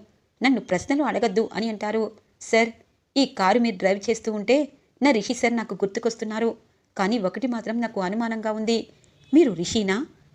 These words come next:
రంగానా?" అని అంటుంది. "చూడండి మేడం గారు, మీరు ఏమనుకుంటే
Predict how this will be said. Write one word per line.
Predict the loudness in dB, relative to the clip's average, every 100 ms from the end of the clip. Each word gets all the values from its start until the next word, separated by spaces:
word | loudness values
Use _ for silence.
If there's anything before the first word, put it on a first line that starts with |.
| _
రంగానా?" | 2 4 4 2 -2 -6 -6
అని | -4
అంటుంది. | -4 0 2 0 -2 _ _ _ 0
"చూడండి | 4 4 2
మేడం | 0 0 2
గారు, | 2 0 -4 _ _
మీరు | 0 2
ఏమనుకుంటే | 2 2 2 -2 -4 2